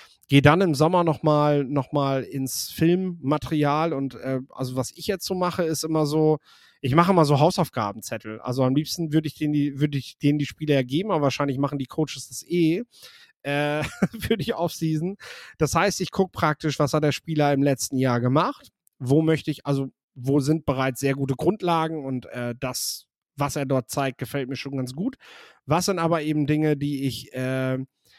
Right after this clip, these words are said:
im Laufe der kommenden Saison am besten schon in den ersten Wochen verbessert sehen möchte, damit ich sehe, dass er A, seine Schwächen ausmacht und B, an ihnen arbeitet.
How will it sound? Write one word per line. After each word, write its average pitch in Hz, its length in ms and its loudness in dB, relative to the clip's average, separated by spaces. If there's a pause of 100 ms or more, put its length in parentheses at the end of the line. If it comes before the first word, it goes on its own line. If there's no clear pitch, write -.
(260)
im 131 140 4
Laufe 165 400 6
der 175 140 2
kommenden 165 440 2
Saison 139 440 2 (140)
am 131 140 0
besten 156 360 -2
schon 170 260 0
in 143 100 -4
den 147 140 0
ersten 131 400 -6
Wochen 143 240 0
verbessert 135 480 0
sehen 113 240 -2
möchte, 110 300 -4
damit 113 240 -4
ich 117 120 -8
sehe, 139 240 0
dass 147 200 -2
er - 180 -6
A, 147 160 -2
seine 147 260 -2
Schwächen 131 360 -6
ausmacht 170 560 -4
und 131 240 -8
B, 156 240 -2
an 156 180 -6
ihnen 139 160 -4
arbeitet. 139 640 0